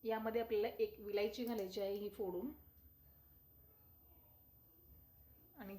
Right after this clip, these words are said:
छान आला उकळी येऊ द्यायची. छान अशी उकळी आलेली आहे.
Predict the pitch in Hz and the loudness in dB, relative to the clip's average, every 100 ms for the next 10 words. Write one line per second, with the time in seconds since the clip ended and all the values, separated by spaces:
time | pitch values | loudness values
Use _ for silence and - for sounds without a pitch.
0 | 185 226 214 214 214 - - - - - | -4 -2 -2 -4 -6 -10 -20 -20 -14 -8
1 | 220 214 214 226 196 190 185 233 - - | -2 -2 0 -2 -4 -6 -8 -10 -10 -20
2 | - - - - - - - - - - | -6 -2 -2 -2 -12 -20 -20 -20 -20 -20
3 | - - - - - - - - - - | -20 -20 -20 -20 -20 -20 -20 -20 -20 -20
4 | - - - - - - - - 294 240 | -20 -20 -20 -20 -20 -20 -20 -20 -14 -10
5 | 240 226 226 226 247 247 262 277 254 233 | -6 -2 -2 -2 -4 -4 -2 0 0 0
6 | 247 240 214 233 | 0 -2 -2 -6